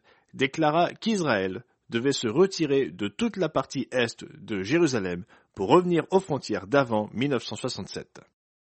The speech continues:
Toutes les installations et les quartiers dans Jérusalem-Est doivent être démantelés. Israël doit payer aux Palestiniens les dommages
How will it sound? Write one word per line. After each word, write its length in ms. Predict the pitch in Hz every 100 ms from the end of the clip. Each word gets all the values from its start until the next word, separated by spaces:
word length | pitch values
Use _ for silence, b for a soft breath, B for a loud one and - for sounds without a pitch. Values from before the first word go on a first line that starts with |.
| _
Toutes 240 | 214 208 -
les 260 | 87 113
installations 640 | 135 - 101 98 - 104 87
et 80 | 98
les 100 | 101
quartiers 460 | - 110 - 107 87
dans 160 | 80
Jérusalem-Est 920 | 87 156 131 107 98 - 92 104 - - b b -
doivent 220 | 123 127
être 320 | 165 165 175
démantelés. 760 | 151 104 147 139 120 - 117 113 _ _ _ _ 139
Israël 520 | 120 82 87 113 107
doit 220 | 98 95
payer 360 | - 101 117 -
aux 100 | 107
Palestiniens 600 | - 92 85 82 87 117
les 120 | 101
dommages 440 | - 87 117 131